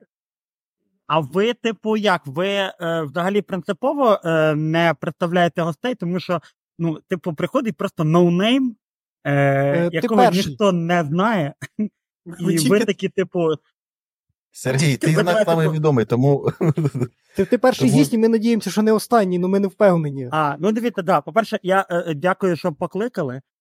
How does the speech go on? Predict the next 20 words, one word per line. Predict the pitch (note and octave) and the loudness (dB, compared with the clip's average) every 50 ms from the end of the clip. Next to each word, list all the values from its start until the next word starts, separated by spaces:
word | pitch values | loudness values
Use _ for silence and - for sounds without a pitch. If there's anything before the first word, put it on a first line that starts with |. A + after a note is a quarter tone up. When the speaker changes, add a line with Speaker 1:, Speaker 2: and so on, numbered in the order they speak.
| _ _ _ _ | _ _ _ _
Speaker 1:
А, | - C#3+ C#3+ C#3+ C#3+ C#3+ C#3+ - _ | -2 0 2 2 2 2 0 -2 _
по-друге, | E3+ D#3+ C#3 E3 F3 G3+ G#3 D#3+ E3+ G3 F#3+ F#3 F3 E3 D#3+ | -4 -4 -2 -2 0 0 0 0 2 2 4 4 4 2 0
я | - C#3+ E3 E3+ | -2 -2 -2 -2
дуже | D3+ D3+ F#3 E3+ F#3 F3+ | 0 -2 -2 0 0 0
надіюсь, | F3 D#3+ D3+ F#3 F3 E3 | 0 0 0 -2 -2 -2
що | - - - E3+ E3 | -4 -4 -2 -2 -2
в | D3 C#3+ | -2 -2
наступні | D#3 D#3+ D3 - _ F#3 D3+ - D#3 E3 D#3+ D3+ C#3+ C#3+ C#3+ - _ _ _ _ _ _ | -4 -6 -6 -6 _ -10 -10 -8 -6 -4 -4 -2 -2 -4 -6 -10 _ _ _ _ _ _
гості | C3+ D#3 F3+ F3 - _ - D#3+ | 2 2 2 2 2 _ -4 2
ваші | D3 D#3+ D#3 - - E3 | 2 2 2 2 -4 -4
будуть | D3+ D#3 D3 D#3 D#3+ D3 - - - | -4 -2 -2 -2 -4 -4 -6 -12 -14
більш | B2 B2 E3 E3+ - - - - | -6 -6 -4 -4 -4 -8 -6 -4
імениті, | E3 D#3 D#3 D#3 D#3 D#3+ F#3 A3 G#3 - - C#3+ B2+ - | 0 2 2 2 2 2 2 0 0 -4 -6 -8 -8 -4
там, | _ C3+ B2 B2+ C3 B2+ - _ _ _ _ _ _ _ | _ -2 -2 -2 -4 -6 -8 _ _ _ _ _ _ _
не | D3 C#3+ | -4 -2
знаю, | C3 D3 D#3 C#3 C3+ C3 | -2 0 0 0 2 2
Нікіта | C3+ C#3+ D#3+ - - G#3+ A#3 - - F3 | 2 0 0 0 0 -2 0 2 2 0
Сергійчук | D3 - F#3+ F3+ D#3+ D3+ E3 D3+ - - F#3 E3+ D#3 C#3 _ | 0 2 0 0 0 0 -4 -4 -2 -2 0 0 0 -2 _
чи, | - - - D3 | -14 -4 -2 -2
е, | C3+ C3+ B2+ B2 B2+ B2 | 0 0 -2 -4 -4 -6